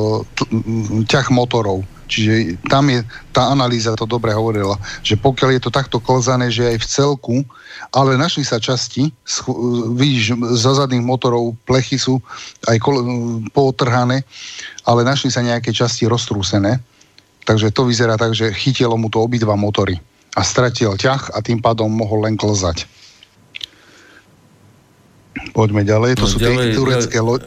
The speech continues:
Speaker 1: tie turecké
Speaker 2: No.
Speaker 1: lode rozmiestnené.
Speaker 2: Turecké lode vo-, vojenské a,
Speaker 1: Do
Speaker 2: a
Speaker 1: Kosoštvorca,
Speaker 2: ťažobné,
Speaker 1: hej.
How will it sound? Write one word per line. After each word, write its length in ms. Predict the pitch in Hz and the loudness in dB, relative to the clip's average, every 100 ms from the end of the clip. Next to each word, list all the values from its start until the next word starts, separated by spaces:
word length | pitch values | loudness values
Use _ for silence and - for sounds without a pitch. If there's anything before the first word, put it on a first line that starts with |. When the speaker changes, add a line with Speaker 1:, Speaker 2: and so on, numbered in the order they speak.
| - - - | -14 -20 -2
Speaker 1:
tie 120 | 120 | -2
turecké 460 | 117 135 127 113 127 | 0 0 0 0 0
Speaker 2:
No. 80 | |
Speaker 1:
lode 240 | 123 123 113 104 - - - - - | 2 0 -2 -4 -12 -20 -20 -20 -10
rozmiestnené. 680 | 107 113 104 117 117 117 117 | -2 0 2 2 2 0 0
Speaker 2:
Turecké 40 | 110 | 2
lode 280 | 113 113 120 | 2 2 0
vo-, 160 | 113 | 0
vojenské 640 | 101 113 120 120 120 - 117 | 0 2 2 2 -2 0 0
a, 200 | 117 - 113 | 2 0 0
Speaker 1:
Do 100 | 120 | 2
Speaker 2:
a 60 | |
Speaker 1:
Kosoštvorca, 800 | 139 - 139 117 123 123 120 117 107 | 0 2 0 2 2 2 2 0 -2
Speaker 2:
ťažobné, 220 | - - | -8 -2
Speaker 1:
hej. 220 | 117 120 | 0 2